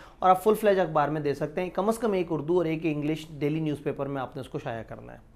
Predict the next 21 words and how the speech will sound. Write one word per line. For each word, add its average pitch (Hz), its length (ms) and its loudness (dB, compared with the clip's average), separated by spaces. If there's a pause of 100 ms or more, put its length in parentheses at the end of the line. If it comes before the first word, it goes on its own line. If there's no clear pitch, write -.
(1300)
वो 196 120 8
जो 247 120 10
आपके 240 320 6
पब्लिक 202 360 4
सब्सक्रिप्शन 220 680 2
के 247 80 0
डेज 156 260 2
हैं, 165 140 0
कम 202 160 0
से 226 100 -2
कम 226 140 0
सात 180 240 0
दिन 180 200 0
पहले 151 200 0
आपने 139 240 -2
ये 131 80 -4
वाला 123 180 -2
काम 110 240 -10
करना 117 240 -8
है 151 60 -4
उनसे 113 220 -12